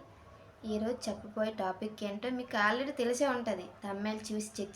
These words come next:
చేసి ఉంటారు. థంబ్‌నెయిల్ చూసే ఓపెన్ చేసి ఉంటారు కదా వీడియో. కాబట్టి నేను చెప్పబోయే టాపిక్ ఏంటి మీకు already తెలిసే ఉంటది. లైవ్ ఎలా చేయాలి, ఇంకా ఎలా స్టార్ట్ చేయాలి? బిగినర్స్ అయితే లైవ్ గురించి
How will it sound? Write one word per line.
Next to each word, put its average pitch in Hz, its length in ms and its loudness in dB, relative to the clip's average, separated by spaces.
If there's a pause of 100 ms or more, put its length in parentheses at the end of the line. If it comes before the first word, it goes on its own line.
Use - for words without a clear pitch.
చేసి 214 200 -2
ఉంటారు. 190 320 -2 (560)
థంబ్‌నెయిల్ 208 400 0
చూసే 226 260 2 (220)
ఓపెన్ 269 260 0
చేసి 269 200 0
ఉంటారు 247 260 -2
కదా 247 220 0
వీడియో. 220 280 0 (520)
కాబట్టి 202 440 0 (200)
నేను 240 240 0
చెప్పబోయే 208 420 -2
టాపిక్ 202 380 -2
ఏంటి 254 200 0
మీకు 214 180 -2
already 208 260 0
తెలిసే 196 320 -4
ఉంటది. 180 300 -8 (640)
లైవ్ 196 240 4 (200)
ఎలా 196 140 4 (140)
చేయాలి, 190 460 2 (220)
ఇంకా 202 180 0 (100)
ఎలా 202 220 0
స్టార్ట్ 190 340 -2 (120)
చేయాలి? 185 400 2 (760)
బిగినర్స్ 254 500 2
అయితే 254 320 4 (220)
లైవ్ 220 260 4
గురించి 233 300 0